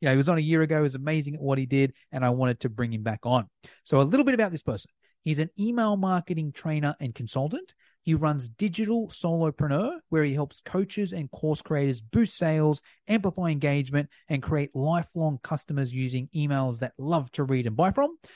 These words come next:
He's a master of storytelling with over eight years of experience in writing and consulting in various industries, including stock market, insurance, overseas recruitment, um, A B A P development, language learning, and even women's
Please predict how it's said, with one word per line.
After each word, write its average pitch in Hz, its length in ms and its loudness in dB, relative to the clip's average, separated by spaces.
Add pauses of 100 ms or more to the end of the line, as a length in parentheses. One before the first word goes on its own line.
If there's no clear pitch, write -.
(140)
He's 151 180 -2
a 151 60 4
master 190 560 0
of 139 100 0
storytelling 190 840 0
with 151 140 0
over 143 180 2 (120)
eight 190 260 -2
years 165 320 -2
of 143 80 -2
experience 160 600 -4
in 123 180 -4
writing 160 400 -2
and 127 80 -6
consulting 147 560 -4
in 120 140 -4
various 165 380 0
industries, 139 460 -2 (260)
including 127 240 0
stock - 340 -2
market, 139 360 -4
insurance, 135 640 0
overseas 180 560 2 (260)
recruitment, 131 680 0 (260)
um, 135 480 2
A 196 160 4
B 185 160 0
A 180 140 2
P 185 220 -2
development, 185 640 0
language 170 520 0
learning, 170 420 2
and 151 240 -2
even 165 460 2
women's 139 560 2